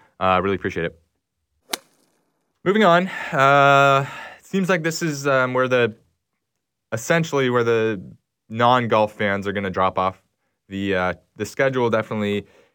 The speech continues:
is, uh, I mean, it's not, there's no majors left, okay? So, yes, it's not nice, it's not as nice and exciting as it was when you know you've got Tiger with a chance to get a major, but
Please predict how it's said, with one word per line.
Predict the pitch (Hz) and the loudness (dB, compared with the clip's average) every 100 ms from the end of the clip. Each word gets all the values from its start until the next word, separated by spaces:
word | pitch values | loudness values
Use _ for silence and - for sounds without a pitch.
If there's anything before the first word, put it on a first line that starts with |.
| - | -6
is, | 110 107 104 101 104 101 | -2 0 0 0 -4 -2
uh, | 95 92 90 87 85 _ _ _ _ _ _ _ | 0 2 2 0 -2 _ _ _ _ _ _ _
I | 131 | -6
mean, | 135 135 131 131 _ - | -2 -2 -2 -6 _ -10
it's | 139 151 | -10 0
not, | 165 151 - _ _ _ _ _ _ - | 2 2 0 _ _ _ _ _ _ -6
there's | 160 | -2
no | 165 175 | 2 4
majors | 139 90 - | 2 0 -8
left, | - 101 | -16 -10
okay? | 113 107 107 _ | -2 -2 -2 _
So, | - 110 104 101 92 - _ _ _ _ _ _ _ - | -4 0 0 0 -4 -14 _ _ _ _ _ _ _ -2
yes, | 143 110 - | 0 0 -4
it's | 117 - | -10 -2
not | 135 131 131 | 0 0 0
nice, | 131 123 123 120 - - - | -4 0 0 -2 -8 -20 -14
it's | 123 | -4
not | 143 139 | 0 2
as | 120 | 2
nice | 117 120 | 2 0
and | 117 | 0
exciting | 107 123 117 135 | -2 2 2 2
as | 117 | 0
it | 110 | 0
was | 104 110 135 135 | 2 2 2 0
when | 127 | -2
you | 117 | 0
know | 110 110 | 0 2
you've | 110 107 | 0 0
got | 107 104 | -2 -2
Tiger | 120 117 113 | 0 0 2
with | 117 104 | -2 -4
a | |
chance | 104 113 107 | -6 -8 -6
to | 110 | -4
get | 107 107 | -2 -2
a | |
major, | 101 110 147 139 | -2 -4 -4 -8
but | 92 - 143 139 | -10 2 2 2